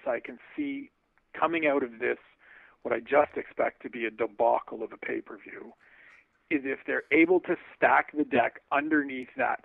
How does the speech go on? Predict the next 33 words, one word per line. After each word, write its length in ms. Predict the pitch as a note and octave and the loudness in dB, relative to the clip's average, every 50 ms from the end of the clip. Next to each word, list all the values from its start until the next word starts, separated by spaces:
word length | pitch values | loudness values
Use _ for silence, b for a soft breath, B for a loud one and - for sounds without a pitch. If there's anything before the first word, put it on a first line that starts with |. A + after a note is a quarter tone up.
| - - | -10 -8
fight 220 | B2+ A#2+ A2 - - _ B B B B B B B | -8 -8 -8 -8 -12 _ B B B B B B B
and 160 | A2+ G#2+ G2+ | -16 -10 -2
get 240 | - B2 C3 - - | 0 2 2 2 0
Michael 300 | C#3+ C#3 C3+ - - C3+ | -4 -4 -4 -4 -8 -10
Chandler 440 | - - C#3+ A#2 A#2 A2+ A2+ A2+ G#2+ | -8 -6 -6 -6 -6 -6 -8 -8 -8
on 120 | A2 A2+ | -10 -12
the 40 | A#2 | -14
card, 400 | - - - A#2+ A2+ A2 A2 - - b b b b b b b b b | -12 -8 -6 -6 -6 -8 -10 -14 -18 b b b b b b b b b
re-sign 760 | A#2+ B2 D#3+ F#3 G#3+ G#3 - - G3 F3+ F3 E3+ E3+ E3+ D#3+ | -6 -4 -2 -2 -2 -4 0 4 6 6 6 6 4 2 4
Ben 180 | D3 D3+ D3+ D3+ | 6 6 6 8
Askren 520 | C#3+ C#3+ C#3+ C#3+ C#3 - - - C#3+ C#3 C3+ | 6 4 4 4 2 0 -2 -4 -2 -2 -2
and 160 | C3 C3+ B2+ | -4 -2 0
get 140 | C3+ B2+ - | 0 0 0
him 220 | - C3+ B2 B2 | 0 -6 -4 -2
on 180 | A#2+ A2+ A2+ A2+ | -2 -4 -4 -6
the 80 | A2+ | -8
card, 460 | - - A#2+ A#2 A#2 A2+ A2+ A2+ A2 - b b b b b b b b b b b - | -8 -4 -2 -2 -2 -4 -6 -8 -12 -16 b b b b b b b b b b b -10
um, 520 | A#2 A2+ A2 A2+ A#2 A2+ A2+ A2+ A2+ A#2 _ _ - | -8 -6 -4 -4 -4 -6 -8 -10 -12 -18 _ _ -8
re-sign 600 | D3+ D#3 E3+ F#3 F3+ - - F#3+ F3+ F3 F3 E3+ | -4 -2 -2 -2 -2 2 4 6 8 8 8 6
Eddie 220 | E3+ E3+ E3 D#3+ E3 | 6 6 8 8 10
Alvarez 500 | E3 E3 E3 D#3 D3 C#3+ C3+ B2 A2+ A2 B2+ | 10 10 8 6 6 2 2 0 0 -2 -6
and 120 | B2 A#2+ | -8 -4
get 160 | A#2 C#3+ C#3+ | -2 -2 -2
him 220 | - - D#3 D3 D3 | 0 -2 -2 0 0
on 140 | C#3 B2+ | -2 -2
the 80 | A#2+ A#2 | -2 -4
card 300 | - - C3 A#2 A#2 A2+ | -4 -4 -2 -2 -4 -4
in 100 | A2+ A#2 | -6 -10
a 60 | A2+ | -10
big 260 | G#2+ A#2+ A#2+ A#2 A#2 - - | -8 -6 -6 -8 -8 -10 -12
fight, 260 | - A#2+ A2+ A2 A#2+ - B B B B B B B B - | -10 -10 -8 -10 -12 -14 B B B B B B B B -2
get 300 | - D3 C#3+ E3+ - _ | 2 4 4 4 2 _
Pat 280 | - - D#3 D3 - | -2 0 0 0 0